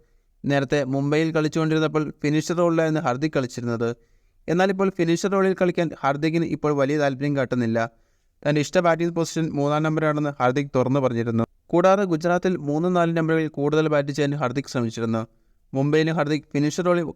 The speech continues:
കളിക്കില്ലെന്നാണ് വിവരം. അഞ്ചാം നമ്പറിൽ ഹർദിക് ബാറ്റ് ചെയ്യുമ്പോൾ തിലക് വർമ്മയും ടിം ഡേവിഡിനെയും ഫിനിഷർ റോളിലേക്ക് എത്തിക്കാനാണ് മുംബൈ തയ്യാറെടുക്കുന്നത്. ഇത്തരമൊരു മാറ്റം മുംബൈക്ക് ഗുണം ചെയ്യുമെന്നാണ് ആരാധകർ പ്രതികരിക്കുന്നത്. മുംബൈ ബൗളിംഗ് കരുത്തുയർത്തിയിട്ടുണ്ട്.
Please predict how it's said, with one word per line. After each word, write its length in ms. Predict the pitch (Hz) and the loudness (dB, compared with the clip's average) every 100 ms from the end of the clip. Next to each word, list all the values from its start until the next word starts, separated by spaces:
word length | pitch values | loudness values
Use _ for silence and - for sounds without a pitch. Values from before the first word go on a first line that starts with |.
| - | -2
കളിക്കില്ലെന്നാണ് 540 | 143 143 156 151 143 | -2 0 0 0 0
വിവരം. 340 | 123 117 117 120 _ _ _ _ _ - | 0 -2 -2 -6 _ _ _ _ _ -6
അഞ്ചാം 320 | 160 170 202 | -2 2 2
നമ്പറിൽ 220 | 208 196 | 2 0
ഹർദിക് 280 | 196 165 170 | 0 -2 -2
ബാറ്റ് 240 | 165 160 165 | 0 0 0
ചെയ്യുമ്പോൾ 340 | 170 165 160 - | -2 0 -2 -2
തിലക് 260 | 143 147 160 | -4 -2 0
വർമ്മയും 360 | 160 160 156 156 _ _ _ _ _ _ - | 0 0 0 -2 _ _ _ _ _ _ -4
ടിം 180 | 165 185 | 0 4
ഡേവിഡിനെയും 520 | 196 180 175 175 170 | 4 4 2 0 0
ഫിനിഷർ 320 | 170 151 156 170 | -2 -2 -2 0
റോളിലേക്ക് 260 | 170 170 | 0 0
എത്തിക്കാനാണ് 540 | 156 151 156 151 147 143 - | -2 -2 0 0 -2 -4 -4
മുംബൈ 300 | 131 139 151 | 0 0 0
തയ്യാറെടുക്കുന്നത്. 680 | 135 131 135 120 117 117 117 | 0 0 -2 -2 -2 -2 -4
ഇത്തരമൊരു 480 | - - 190 196 196 | -6 -4 -2 0 0
മാറ്റം 320 | 185 185 180 | 0 0 0
മുംബൈക്ക് 300 | 165 170 175 | 0 0 0
ഗുണം 340 | 160 143 165 | 0 0 0
ചെയ്യുമെന്നാണ് 440 | 208 165 160 156 151 | 0 0 0 0 0
ആരാധകർ 440 | 127 131 139 147 139 | 0 0 0 -2 -6
പ്രതികരിക്കുന്നത്. 640 | 127 131 131 123 117 113 | -4 -2 0 0 0 0
മുംബൈ 420 | 117 - - 180 185 | -2 -6 -4 0 2
ബൗളിംഗ് 420 | 165 160 180 185 | 2 2 2 0
കരുത്തുയർത്തിയിട്ടുണ്ട്. 840 | 147 143 160 156 143 147 120 113 117 | -2 -2 0 -2 0 -2 0 0 -2